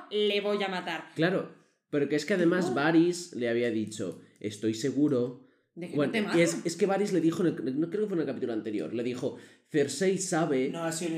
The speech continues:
Speaker 3: este.
Speaker 1: Ujú.
Speaker 2: en este, "Cersei sabe que le vale más un lobo vivo
Speaker 1: Vivo
Speaker 2: que
Speaker 1: que
Speaker 2: uno muerto".
Speaker 3: Vivo y domesticado.
Speaker 2: Eso, Tame Wolf que
Speaker 1: Sí.
Speaker 2: Tana Ted Wolf. Y,
Speaker 1: A
Speaker 2: y
Speaker 1: Joffrey
Speaker 2: claro,
Speaker 1: se la pela.
Speaker 2: y Cersei le iba a mandar al muro tranquilitamente,
Speaker 1: Sí,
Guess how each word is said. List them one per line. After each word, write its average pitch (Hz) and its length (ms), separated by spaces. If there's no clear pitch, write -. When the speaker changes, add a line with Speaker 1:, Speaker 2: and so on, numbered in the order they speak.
Speaker 3:
este. - 180
Speaker 1:
Ujú. 214 100
Speaker 2:
en - 100
este, - 340
"Cersei 165 420
sabe 156 520
que - 120
le 120 120
vale 135 220
más 123 520
un 131 260
lobo 127 340
vivo 127 300
Speaker 1:
Vivo 107 240
Speaker 2:
que 123 100
Speaker 1:
que 123 60
Speaker 2:
uno 147 240
muerto". 143 720
Speaker 3:
Vivo 175 240
y 190 40
domesticado. 147 840
Speaker 2:
Eso, 139 300
Tame 151 320
Wolf 185 400
que 127 340
Speaker 1:
Sí. 120 60
Speaker 2:
Tana 139 240
Ted 139 220
Wolf. 113 340
Y, 127 1200
Speaker 1:
A - 40
Speaker 2:
y 139 40
Speaker 1:
Joffrey - 40
Speaker 2:
claro, 170 320
Speaker 1:
se - 60
la 156 120
pela. 139 160
Speaker 2:
y 127 580
Cersei 123 420
le 147 140
iba 156 100
a 180 40
mandar 156 220
al 127 120
muro 131 300
tranquilitamente, 120 920
Speaker 1:
Sí, 202 80